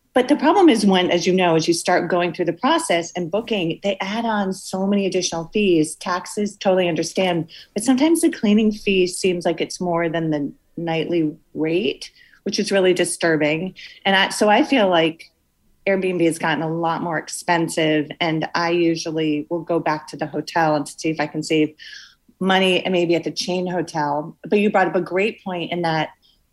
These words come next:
just in the past couple of years, especially during the pandemic, the hotels realize they've been missing out on this really, really profitable piece of the pie.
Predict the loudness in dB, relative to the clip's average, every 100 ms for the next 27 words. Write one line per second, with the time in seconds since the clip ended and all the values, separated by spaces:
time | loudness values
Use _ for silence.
0 | _ -2 0 2 0 0 -6 -2 -2 0
1 | -2 -2 0 2 2 0 -4 -6 -4 -2
2 | -2 -2 -4 -2 0 0 0 -4 -4 -2
3 | 0 0 0 -4 -4 -8 -2 2 4 2
4 | 0 -2 -2 -2 -4 -4 -2 0 0 -2
5 | -6 -6 -2 0 2 2 0 0 -2 -6
6 | -6 -6 -4 -2 -2 -4 -6 -2 0 2
7 | 0